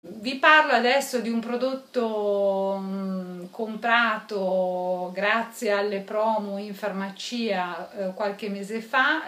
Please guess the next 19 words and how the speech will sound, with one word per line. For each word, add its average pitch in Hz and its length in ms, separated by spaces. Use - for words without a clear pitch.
Se 196 240
riesco 208 460
vi 196 120
recupero 196 520
il 202 120
video 190 600
e, 226 140
eh, 185 680
ve 180 220
lo 202 100
metto 220 320
in 269 120
scheda. 202 760
È 247 100
questo 277 380
fluido 254 560
protezione 214 960
energizzante 202 1600
anti-age 208 1200